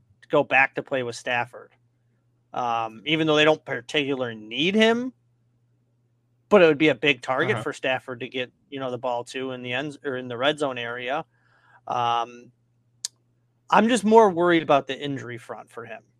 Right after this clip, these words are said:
Speaker 1: I think. That's where I would fall back on him, but it's just gonna depend on where he lands.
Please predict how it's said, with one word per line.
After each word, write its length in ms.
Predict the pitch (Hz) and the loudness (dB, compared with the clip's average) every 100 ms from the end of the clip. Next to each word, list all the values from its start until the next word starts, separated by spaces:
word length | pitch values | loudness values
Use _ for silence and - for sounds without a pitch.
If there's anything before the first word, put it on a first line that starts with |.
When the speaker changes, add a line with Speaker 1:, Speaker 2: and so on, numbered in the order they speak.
| _ | _
Speaker 1:
I 80 | 123 | -12
think. 300 | 120 113 113 _ _ _ _ _ _ _ - | -12 -14 -20 _ _ _ _ _ _ _ 4
That's 240 | 165 165 | 6 6
where 140 | 160 | 4
I 120 | 160 147 | 6 6
would 140 | 143 | 2
fall 240 | - 147 | 0 0
back 300 | 135 139 139 | 2 0 0
on 160 | 143 139 | -4 -6
him, 240 | 147 147 | -6 -6
but 120 | 127 127 | -8 -10
it's 140 | 123 | -10
just 180 | 151 - | -12 -10
gonna 200 | 190 190 | -8 -8
depend 340 | 143 - 151 | -6 -4 -4
on 140 | 143 131 | -4 -4
where 120 | 135 | -6
he 140 | 139 | -6
lands. 540 | 123 131 147 123 - | -4 -2 -2 -4 -16